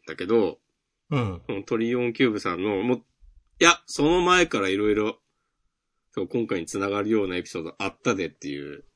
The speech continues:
Speaker 1: この、
Speaker 2: うん。
Speaker 1: ご指摘。いや、感謝いたします。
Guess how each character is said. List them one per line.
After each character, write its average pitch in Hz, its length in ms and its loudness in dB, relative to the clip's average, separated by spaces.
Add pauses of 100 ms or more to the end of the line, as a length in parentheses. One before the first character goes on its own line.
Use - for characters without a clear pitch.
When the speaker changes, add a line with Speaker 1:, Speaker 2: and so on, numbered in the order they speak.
(180)
Speaker 1:
こ - 120 -12
の、 80 180 -10
Speaker 2:
う 120 60 -4
ん。 98 640 -6
Speaker 1:
ご - 120 -6
指 - 100 -4
摘。 - 300 -8
い 76 180 -10 (920)
や、 113 380 -6
感 90 240 -8
謝 - 240 -8 (100)
い - 40 -20
た - 120 -16
し - 120 -10
ま - 80 -20
す。 - 420 -14